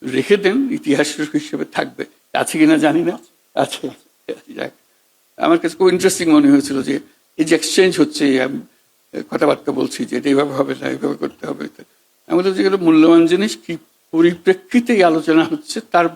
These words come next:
ফলে কি দাঁড়ালো, এটা একটা ইতিহাসের অংশ, যে কেন হয়, কিভাবে হয়, আহ, আপত্তিটা কি ছিল, এটা ভ্যালিড আপত্তি ছিল কিনা, আহ, যে পথে আমরা গেলাম সেটা সঠিক পথ কিনা।" অনেক জিনিস এক্সচেঞ্জ হয়েছে,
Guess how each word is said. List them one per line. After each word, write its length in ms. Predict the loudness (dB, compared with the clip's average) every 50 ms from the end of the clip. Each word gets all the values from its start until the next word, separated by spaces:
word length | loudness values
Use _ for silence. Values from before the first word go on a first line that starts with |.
| -10 _ _
ফলে 300 | 0 2 2 2 0 -2 -4 _ _
কি 100 | -8 -4
দাঁড়ালো, 600 | -2 -2 -2 0 0 2 4 6 4 4 2 -2 -10 _ _ _ _ _ _ _ _ _ _ _ _ _ _ _ _ _ _
এটা 180 | 0 2 2 -2
একটা 180 | -2 0 -2
ইতিহাসের 440 | -2 0 2 0 0 2 0 -2 -2
অংশ, 340 | 0 -2 -2 -4 -4 -8 -12 -14 -18 _ _
যে 60 | -18
কেন 200 | -12 -10 -4 -2
হয়, 400 | -2 -4 -2 -2 -2 0 0 -2 -6 -10
কিভাবে 320 | -12 -6 -6 -4 -4 -4 -8
হয়, 260 | -8 -8 -8 -8 -10 -12 _ _ _ _ _ _ _ _ _ _ _
আহ, 800 | -14 -10 -10 -8 -8 -8 -10 -10 -10 -10 -12 -12 -14 -16 -20 -6
আপত্তিটা 540 | -6 -4 -2 -2 -2 -2 -4 -6 -2 -2 -2
কি 180 | 2 2 2
ছিল, 260 | 2 2 0 -2 -2 -2
এটা 140 | -2 -4
ভ্যালিড 320 | -4 -2 2 2 4 4 4
আপত্তি 340 | 2 0 -2 -2 -4 -4 -6
ছিল 260 | -4 -4 -4 -4 -4
কিনা, 340 | -4 -4 -4 -4 -4 -4 -6 _ _ _ _ _ _ _ _ _ _ _
আহ, 220 | -10 -8 -8 -8
যে 180 | -4 -4 -4 -2
পথে 260 | -2 -4 -2 -2 -2
আমরা 240 | -2 0 0 -2 -2
গেলাম 300 | -2 -4 -4 -4 -6 -8
সেটা 240 | -10 -12 -14 -16 _ _ _
সঠিক 180 | -14 -14 -14 -16 -16 _
পথ 160 | -6 -4 -4 -4 _ _
কিনা।" 280 | -4 -2 -2 -2 -2 -6 -10 _ _ _ _ _ _ _ _ _ -4 0 2
অনেক 220 | 4 4 4 2
জিনিস 440 | 0 0 0 0 0 -2 -6 -10 -12
এক্সচেঞ্জ 500 | -12 -12 -12 0 2 2 2 2 2 0
হয়েছে, 300 | -2 -2 -2 -4 -10 -14